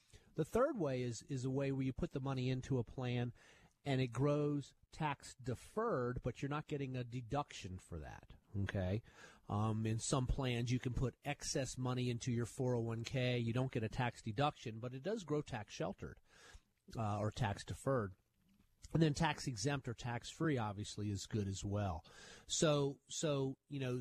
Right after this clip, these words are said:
those are the things that you want to understand is how the I R S really looks at our,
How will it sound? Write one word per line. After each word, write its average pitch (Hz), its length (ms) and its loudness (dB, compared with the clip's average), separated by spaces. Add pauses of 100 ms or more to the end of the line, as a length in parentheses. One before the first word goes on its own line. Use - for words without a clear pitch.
(140)
those 160 300 2
are 170 40 -2
the 139 120 -2
things 135 500 -2
that 127 160 -4
you 123 140 0
want 123 360 -2
to 117 360 2 (160)
understand 123 840 0 (360)
is 120 320 2
how 131 240 2
the 123 180 0
I 117 180 2
R 117 160 2
S 117 240 -4
really 110 300 0
looks 120 460 2
at 113 140 0
our, 110 360 0